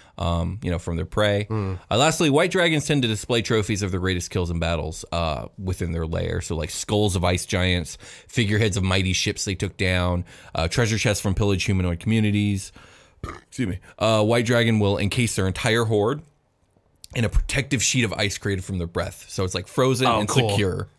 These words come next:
Speaker 2: Nice.
Speaker 1: I thought that was pretty cool.
Speaker 2: They're just, like, mouth plastering this,
Speaker 1: <laughs>
Speaker 2: like, enclosure.
Speaker 1: And it's just on display, like, in a museum. That's super dope.
Speaker 2: That's really cool.
Speaker 1: So as can be inferred from much of what I've already said about white dragons, they absolutely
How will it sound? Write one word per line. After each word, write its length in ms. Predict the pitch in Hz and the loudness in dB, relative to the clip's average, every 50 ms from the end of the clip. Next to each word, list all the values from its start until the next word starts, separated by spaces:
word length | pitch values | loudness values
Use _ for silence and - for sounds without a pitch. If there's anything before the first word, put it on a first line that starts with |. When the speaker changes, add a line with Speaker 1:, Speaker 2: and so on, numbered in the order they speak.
| _ - | _ -2
Speaker 2:
Nice. 680 | 135 139 131 123 120 113 110 - - - - - - _ _ _ _ _ _ - - | 0 2 4 4 4 2 2 0 -2 -4 -4 -6 -8 _ _ _ _ _ _ -16 -6
Speaker 1:
I 20 | - | -2
thought 140 | 101 98 92 | -2 0 2
that 80 | 92 | 2
was 140 | 87 87 - | 0 -2 -4
pretty 160 | - - - - | -6 -10 -12 -8
cool. 80 | - | -6
Speaker 2:
They're 80 | - 120 | -4 -2
just, 140 | 120 113 - | -2 0 0
like, 140 | 120 110 104 | 0 0 0
mouth 360 | 110 107 107 104 110 - - | 0 2 2 2 0 0 -2
plastering 840 | - 113 104 101 104 - - - 110 101 92 95 95 98 107 107 - | -2 -2 0 0 0 0 -2 -2 -2 0 0 -2 -2 -4 -4 -6 -6
this, 360 | - 107 101 - - - - - | -4 -4 -4 -4 -4 -6 -6 -6
Speaker 1:
<laughs> 120 | 131 117 | -4 -2
Speaker 2:
like, 120 | 110 110 | -2 -2
enclosure. 560 | 110 104 107 - - 110 107 107 101 113 110 113 | -2 -2 -4 -4 -2 -2 0 0 0 0 0 0
Speaker 1:
And 80 | 113 98 | 2 2
it's 120 | 101 - | 2 2
just 160 | 120 107 - | 0 0 0
on 200 | - 107 104 104 | 0 0 0 2
display, 500 | 98 98 - - - 90 87 87 87 87 | 0 0 -2 -4 -2 -2 0 2 2 2
like, 180 | 85 85 85 82 | 0 0 0 0
in 80 | 85 | 0
a 40 | 85 | 0
museum. 420 | 85 85 82 85 - 85 85 85 87 | 0 0 0 0 -2 -2 -2 -2 -2
That's 160 | 87 85 - | -2 -4 -6
super 200 | - - 85 - | -6 -8 -8 -4
dope. 260 | 87 85 82 82 - - | -4 -4 -4 -4 -6 -6
Speaker 2:
That's 260 | - 117 120 113 - | -4 -4 -2 -2 -2
really 200 | 110 107 101 104 | -2 -2 -2 -2
cool. 320 | - - 101 98 101 - - - _ _ _ - - - - - - - - - | -2 -2 -2 -2 -4 -4 -8 -14 _ _ _ -16 -16 -14 -14 -14 -14 -16 -10 -2
Speaker 1:
So 180 | - 190 180 | 2 2 4
as 80 | 185 160 | 4 4
can 100 | - 220 | 4 4
be 120 | 226 240 | 6 6
inferred 420 | 240 208 - - 143 139 139 135 135 | 4 4 4 4 6 6 6 4 4
from 320 | - 131 113 107 104 101 | 4 4 4 6 6 6
much 260 | 104 107 101 104 - - | 6 4 4 2 0 0
of 180 | 104 98 92 | 0 0 2
what 200 | 92 98 92 - - | 4 2 2 2 2
I've 200 | 90 90 85 - | 2 2 2 2
already 260 | - 120 120 110 98 | 2 2 2 2 2
said 160 | - - 98 | 2 0 0
about 160 | 90 87 73 | 2 2 2
white 200 | 85 87 85 82 | 2 2 0 0
dragons, 420 | - 87 87 87 85 87 90 87 87 | 0 0 2 2 2 2 0 0 2
they 140 | 95 92 | 0 0
absolutely 640 | - 98 120 120 - - 113 104 98 92 95 95 95 | 2 2 2 2 2 2 2 2 2 2 0 0 0